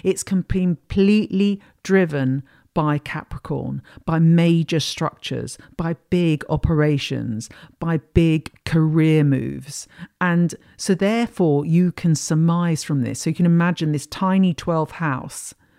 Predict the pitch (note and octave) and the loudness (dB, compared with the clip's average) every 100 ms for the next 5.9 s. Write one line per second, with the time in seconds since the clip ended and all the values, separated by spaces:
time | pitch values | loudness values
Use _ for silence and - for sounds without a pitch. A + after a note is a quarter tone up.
0 | _ _ _ - C3 - D#2 - - - | _ _ _ -12 -10 -10 -10 -10 -10 -8
1 | D3+ G2 - A#2+ - - - - D#3+ D3+ | -8 -10 -10 -12 -16 -20 -20 -12 -10 -8
2 | - B2+ - F3+ F#3+ F#3+ C#3 C#3 F#3+ - | -10 -8 -2 4 6 6 2 -4 -10 -14
3 | - D3+ D3 - C#3+ - C#3 - - - | -10 -8 -10 -8 -6 -6 -6 -16 -20 -20
4 | _ - - F3+ D#3 C3+ C3 - _ - | _ -10 -2 0 2 0 0 -8 _ -6
5 | D3+ - C#3+ - D3+ - B2 B2+ C#3+ | -6 -6 -8 -8 -10 -8 -6 -6 -8